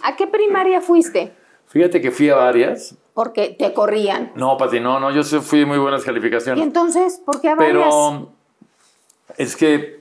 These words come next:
Speaker 2: primero me aventé el kinder en la escuela de paga, muy lujoso. Pero mi, mi papá dijo,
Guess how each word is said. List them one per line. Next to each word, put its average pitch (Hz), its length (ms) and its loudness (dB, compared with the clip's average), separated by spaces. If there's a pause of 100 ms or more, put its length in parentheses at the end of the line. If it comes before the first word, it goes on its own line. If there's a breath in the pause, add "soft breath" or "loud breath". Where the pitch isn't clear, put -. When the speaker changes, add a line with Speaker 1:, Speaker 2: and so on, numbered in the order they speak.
(100)
Speaker 2:
primero 175 380 0
me 180 100 0
aventé 170 240 0
el 139 100 -4
kinder 135 320 -2
en 113 60 -2
la 98 60 -6
escuela 107 320 -2
de 95 60 -2
paga, 95 280 -2
muy 92 200 -6
lujoso. 98 440 -8 (420 loud breath)
Pero 160 160 0
mi, 156 280 0
mi 131 100 -2
papá 127 280 -2
dijo, 127 580 -2